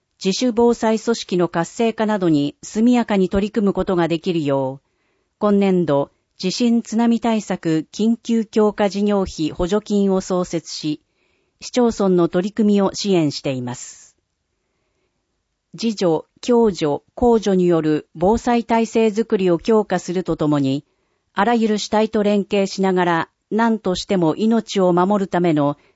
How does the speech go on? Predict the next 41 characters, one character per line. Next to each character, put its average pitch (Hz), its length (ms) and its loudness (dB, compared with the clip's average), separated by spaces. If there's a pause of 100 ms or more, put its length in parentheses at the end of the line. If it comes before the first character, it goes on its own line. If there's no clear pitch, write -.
(100)
地 180 120 -4
震 226 300 2
津 - 160 -8
波 214 240 2
防 202 180 2
災 220 280 0
対 208 200 0
策 170 280 -4
に 139 240 -2 (200)
全 196 260 2
力 226 220 0
で 208 120 0
取 196 180 -2
り 185 60 -8
組 196 200 2
ん - 20 4
で 143 120 -2
い 131 100 -6
き - 160 -10
ま 117 120 -8
す。 - 440 -20 (1400)
上 233 260 0
記 208 160 -4
の 190 140 2
他 190 280 -2
に 175 260 2 (120)
下 240 160 -2
記 233 120 -2
に 202 140 2
つ - 160 -6
い 185 100 -2
て 165 120 0
も 143 220 0
質 - 240 -6
問 170 260 4
を 147 80 0
し - 100 -12
て 147 140 -4
い 135 100 -4
ま 127 160 -6
す。 - 400 -20